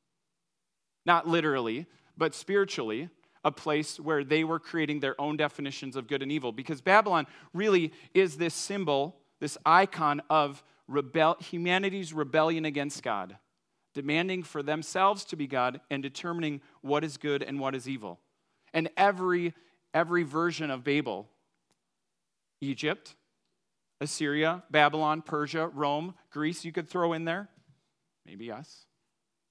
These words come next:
A place that rebels against God and demands allegiance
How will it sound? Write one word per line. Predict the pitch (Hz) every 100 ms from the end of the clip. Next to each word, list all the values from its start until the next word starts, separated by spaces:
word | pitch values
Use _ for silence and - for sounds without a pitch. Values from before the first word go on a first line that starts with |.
| _ _ _ _ _ _ _ _ _ _ _ _ _ _ -
A |
place | 120 - 135 139
that | - 123 120
rebels | 110 117 135 139
against | 135 135 -
God | 120 113 117
and | 113 107
demands | 107 110 110 110 113 - - _ _ _ _ _ _ _ _ _ _ _ _ _ _
allegiance | 117 113 110 110 107 - -